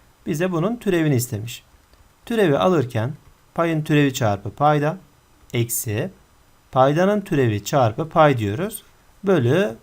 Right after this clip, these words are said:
paydadaki ifadenin karesi. Şimdi örneklerle bunu biraz canlandıralım. X eşittir bir noktasındaki çizilen teğetin eğimi demek F üssü birdir arkadaşlar. Bu noktadaki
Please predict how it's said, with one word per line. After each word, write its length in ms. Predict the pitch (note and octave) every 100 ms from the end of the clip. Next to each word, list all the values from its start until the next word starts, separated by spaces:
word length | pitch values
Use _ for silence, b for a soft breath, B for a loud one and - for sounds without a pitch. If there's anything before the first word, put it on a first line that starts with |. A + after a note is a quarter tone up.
| -
paydadaki 540 | F#3+ F3 D3 C3 B2
ifadenin 680 | F3+ F#3 D3 A2 A2 E3 B3+ - -
karesi. 400 | E3 A#2 - - _ _ _ _ _ _ _ _ _ _ _ _ _ _ _
Şimdi 320 | - G3 D#3
örneklerle 680 | F3+ D3+ B2+ B2+ A#2 E3 D#3
bunu 160 | D3+
biraz 320 | D#3 B2+ E3+ C#3+
canlandıralım. 760 | C3+ C3+ A#2+ A2 G#2 B2+ G3 - _ b b b b
X 220 | B3 F#3+ G#3+
eşittir 460 | G#3 G3 G3+ G3
bir 180 | G3+ G#3
noktasındaki 880 | G3 G3+ F#3+ G3 F#3 F3+ - G3 F#3
çizilen 460 | F#3 D#3 D#3+ F3+ F3
teğetin 420 | E3 D#3+ D3+ C3
eğimi 400 | C3 C#3+ B2 A2
demek 560 | A2+ A2+ F#3 - - - _ _ -
F 240 | E3+ D3+
üssü 300 | B2+ - G3+
birdir 260 | F3+ C3 A2
arkadaşlar. 600 | G#2 G#2+ G2+ - G#2+ D3+
Bu 80 | E3+
noktadaki 640 | A#2+ B2 A2+ A2 G#3 C4